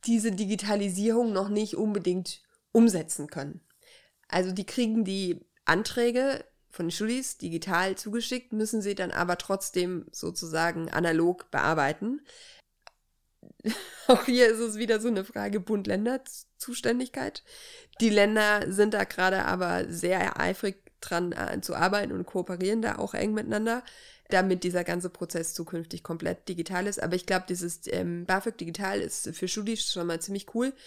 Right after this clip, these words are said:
weil sie auch sehen, welche Unterlagen ihnen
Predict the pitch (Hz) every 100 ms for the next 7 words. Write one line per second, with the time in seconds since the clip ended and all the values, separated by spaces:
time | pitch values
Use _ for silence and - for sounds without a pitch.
0 | - - - 165 170 190 190 175 - 175
1 | - 208 202 208 202 - 180 180 185 196
2 | 196 160 151 165 170 175 - _ - 190
3 | 175 170 170